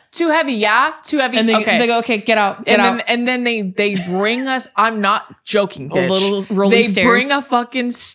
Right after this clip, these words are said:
Speaker 1: staircase and they're like, "We need you two to get out. It's
Speaker 2: And then,
Speaker 1: too heavy."
Speaker 2: yeah, and then, no, then they get out and they go, "How about now?
Speaker 1: Yeah,
Speaker 2: Still
Speaker 1: they
Speaker 2: too
Speaker 1: go,
Speaker 2: heavy?"
Speaker 1: they go, "Way?"
Speaker 2: "Pull the cart.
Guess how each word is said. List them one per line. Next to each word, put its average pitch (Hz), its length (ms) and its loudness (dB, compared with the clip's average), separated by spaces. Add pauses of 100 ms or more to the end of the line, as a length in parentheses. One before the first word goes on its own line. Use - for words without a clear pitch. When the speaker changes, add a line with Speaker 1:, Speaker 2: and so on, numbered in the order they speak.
(160)
Speaker 1:
staircase 180 800 -4
and 208 140 -2
they're 214 140 0
like, 185 220 0
"We 240 180 -2
need 226 260 -2
you 214 120 -4
two 196 180 -6
to 180 80 -2
get 170 240 -4
out. 135 320 -2 (180)
It's 208 180 0
Speaker 2:
And 220 80 2
then, 226 140 0
Speaker 1:
too 285 180 0
heavy." 240 360 -2
Speaker 2:
yeah, 214 200 0
and 214 120 -2
then, 214 140 -2
no, 240 180 2
then 220 220 -2
they 220 140 0
get 226 180 0
out 196 180 0
and 202 80 -2
they 196 100 -2
go, 180 240 -2 (240)
"How 233 140 0
about 233 200 0
now? 196 420 0 (120)
Speaker 1:
Yeah, 226 140 2
Speaker 2:
Still 254 140 4
Speaker 1:
they 202 80 2
Speaker 2:
too 269 60 2
Speaker 1:
go, 196 60 4
Speaker 2:
heavy?" 240 400 2
Speaker 1:
they 220 180 0
go, 202 260 2
"Way?" 226 400 2
Speaker 2:
"Pull 339 180 2
the 269 80 2
cart. 202 380 0